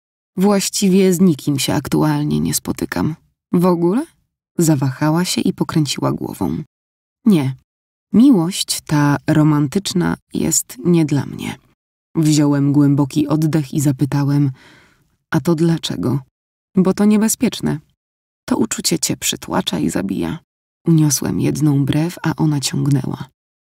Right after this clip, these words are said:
"Nie mówię, że nie spotykam się z ludźmi, mam pewne potrzeby, ale nie wchodzę w romantyczne związki. Widziałam, jak to niszczy innych".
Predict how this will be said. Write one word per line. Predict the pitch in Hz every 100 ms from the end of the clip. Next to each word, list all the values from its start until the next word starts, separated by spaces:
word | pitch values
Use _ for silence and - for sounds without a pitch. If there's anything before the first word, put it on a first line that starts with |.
| _ _
"Nie | 208
mówię, | 247 359 240
że | 175
nie | 175
spotykam | 160 - 175 - 165
się | -
z | 170
ludźmi, | 196 208 127 139 131
mam | 165 170 156
pewne | 170 156 160 151 143 _ _ _ _
potrzeby, | - 165 - 156 127 113 156 - _ _ _
ale | - 175 185
nie | 180
wchodzę | - - 165 151
w | 165
romantyczne | 151 147 135 147 - -
związki. | 151 - - - - - - _ _ _ _ _
Widziałam, | 233 208 180 180 - -
jak | 147 -
to | 151
niszczy | 147 135 - -
innych". | 220 147 147 139 -